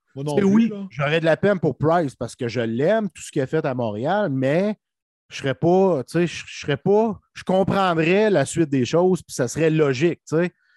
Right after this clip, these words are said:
Speaker 1: Ben.
Speaker 2: C'est ça la logique actuellement, Chris, tu veux rebâtir, tu veux refaire une vraie fondation, tu veux pas patcher, mais ces gars-là, malheureusement, devront quitter le Canadien de Montréal.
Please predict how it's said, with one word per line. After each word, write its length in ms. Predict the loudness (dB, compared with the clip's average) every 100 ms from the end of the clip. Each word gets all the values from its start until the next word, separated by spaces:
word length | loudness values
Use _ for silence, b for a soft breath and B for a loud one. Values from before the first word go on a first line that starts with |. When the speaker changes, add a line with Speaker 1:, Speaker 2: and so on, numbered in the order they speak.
| b
Speaker 1:
Ben. 80 | -12
Speaker 2:
C'est 200 | -10 -4
ça 100 | 0
la 160 | 2 4
logique 360 | 4 2 0 0
actuellement, 680 | -4 0 0 2 2 0 -2 _ _ _ -2
Chris, 440 | 2 2 0 -6 -20 _ _ _
tu 120 | -4
veux 140 | 2 2
rebâtir, 680 | 2 2 2 0 -2 -2 -4 -12 _ _
tu 80 | -4
veux 80 | -2
refaire 420 | -2 0 0 0
une 120 | -2
vraie 320 | -2 0 0
fondation, 760 | 0 0 0 0 0 -2 -2 -2
tu 140 | -2
veux 100 | -4
pas 180 | -2 -2
patcher, 680 | 2 2 2 0 0 0 -2 _ _ _ _ -10
mais 160 | -10
ces 260 | -4 -2 2
gars-là, 460 | 2 4 4 4
malheureusement, 920 | 2 2 2 4 2 2 0 0 -2 -4
devront 460 | -2 -2 -2 -4 -4
quitter 280 | -8 -8 -6
le 40 |
Canadien 400 | -4 -4 -4 -4
de 60 | -2
Montréal. 500 | 0 -2 -4 -8